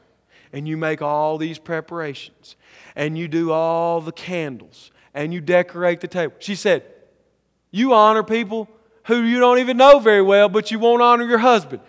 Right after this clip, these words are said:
And so she launched out in this long teaching about prepping for your husband to eat his meal every night. I'm sure the women appreciated that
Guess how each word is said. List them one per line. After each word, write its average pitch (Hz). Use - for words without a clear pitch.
And 156
so 202
she 285
launched 262
out 214
in 202
this 190
long 240
teaching 240
about -
prepping 185
for 190
your 185
husband 175
to 165
eat 196
his 175
meal 185
every 123
night. 107
I'm 226
sure 320
the 254
women 220
appreciated 147
that 92